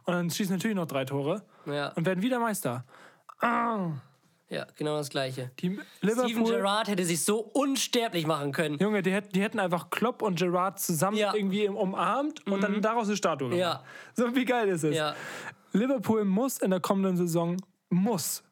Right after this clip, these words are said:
Speaker 1: beide Spiele gegen City gewinnen.
Speaker 2: Ja.
Speaker 1: Muss. Also d-, da führt kein Weg dran vorbei.
Speaker 2: Ah, das wird's, geht's, glaub ich, nicht.
Speaker 1: Anders
Speaker 2: Gerade
Speaker 1: geht's
Speaker 2: wenn
Speaker 1: nicht.
Speaker 2: City jetzt nochmal Haaland da vorne
Speaker 1: Ja,
Speaker 2: drin.
Speaker 1: hör doch auf.
Speaker 2: Ja, das sind halt so.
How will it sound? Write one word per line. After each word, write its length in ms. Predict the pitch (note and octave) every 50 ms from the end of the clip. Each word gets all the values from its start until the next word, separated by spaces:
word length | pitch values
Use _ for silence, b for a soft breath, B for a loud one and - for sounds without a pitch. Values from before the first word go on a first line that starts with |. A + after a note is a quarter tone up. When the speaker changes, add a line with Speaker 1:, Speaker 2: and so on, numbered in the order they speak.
| _ _ _ _ _
Speaker 1:
beide 240 | E3+ F3 F3+ F3+ F3
Spiele 260 | - - F3 D3+ D3+
gegen 160 | C#3+ C#3+ C#3+
City 240 | C3 - D3+ C#3+ C#3
gewinnen. 320 | C3 C3 B2+ B2+ B2 A#2+ C3
Speaker 2:
Ja. 240 | C#3+ C3+ C3 - - - _ - -
Speaker 1:
Muss. 400 | - F3 F#3 E3+ D3 - - - - _ _ _ _ _ _ _ _ _ _ _ - -
Also 180 | - E3 C#3+ C#3
d-, 140 | C#3 - F#3
da 140 | D#3+ F#3+ F#3+
führt 240 | F#3 - G#3+ - -
kein 300 | - - - A#3+ B3+ B3
Weg 100 | B3+ A3+
dran 200 | - - G#3+ G3+ -
vorbei. 380 | G#3 F3 D#3+ C3 A#2+ B2 B2+ b b b b b b b b b _ -
Speaker 2:
Ah, 80 | C3+
das 220 | C#3 D#3 D#3 - E3+
wird's, 200 | F3 E3+ - -
geht's, 180 | E3+ F3 E3 -
glaub 220 | - B2+ A#2 A#2+
ich, 60 | B2 B2+
nicht. 260 | A#2+ B2 B2 - -
Speaker 1:
Anders 220 | G3 A#3 A3+ F#3+
Speaker 2:
Gerade 120 | E3+ F3+ F#3+
Speaker 1:
geht's 60 | F#3
Speaker 2:
wenn 60 | F3+ F3+
Speaker 1:
nicht. 80 | -
Speaker 2:
City 160 | - G#3 G3+ F#3+
jetzt 120 | F3 F3+
nochmal 180 | F3 D#3+ D#3 D#3+
Haaland 360 | F3 F#3 - F#3+ D3+ C#3+ C#3
da 20 | C#3+
vorne 300 | - - F3 D#3+ D#3 D#3
Speaker 1:
Ja, 120 | D#3 F3+ G3
Speaker 2:
drin. 80 | G#3 G3 G#3+
Speaker 1:
hör 100 | A#3 A#3+
doch 160 | A#3 A#3 G#3+ G3
auf. 200 | G3+ G3+ G#3 G#3+
Speaker 2:
Ja, 200 | A3 A3+ G#3 G#3
das 120 | A3 F#3+
sind 160 | G#3+ C4+ A#3 -
halt 160 | B3 A3+ F#3+
so. 200 | F#3 G#3 G3+ G3+